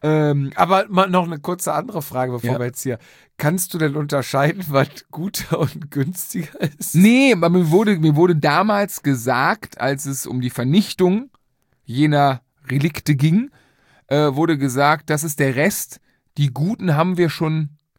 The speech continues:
Speaker 1: Verschenk, Verkauf, Ka-, Ka-, Ver-, was weiß ich was.
Speaker 2: Ja.
Speaker 1: Und dann war das eine Kiste und ich sag, Alter, nee.
Speaker 2: Wir müssen den Whisky, ich bring dann auch noch einen mit und
Speaker 1: Also deswegen, äh, ich
Speaker 2: und
Speaker 1: glaub
Speaker 2: ich könnte mir vorstellen, Jonas trinkt Whisky.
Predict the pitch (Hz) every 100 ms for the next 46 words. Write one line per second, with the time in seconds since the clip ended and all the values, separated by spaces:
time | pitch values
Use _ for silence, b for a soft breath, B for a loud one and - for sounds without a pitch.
0 | _ _ 135 - 165 170 151 143 147 156
1 | - - _ 143 147 139 151 160 156 151
2 | 143 147 104 107 - 113 113 127 123 143
3 | 160 143 - 185 - 143 135 139 117 117
4 | - - - - - - 123 110 123 -
5 | B B B B B _ _ - 156 170
6 | 220 - 170 151 185 - 170 156 156 143
7 | _ - 139 165 208 175 151 175 160 135
8 | 135 147 143 - 131 120 113 110 - -
9 | - 160 180 143 202 185 180 151 151 151
10 | 196 175 208 202 165 165 165 175 156 135
11 | 143 127 113 - 123 107 - 104 - 113
12 | 101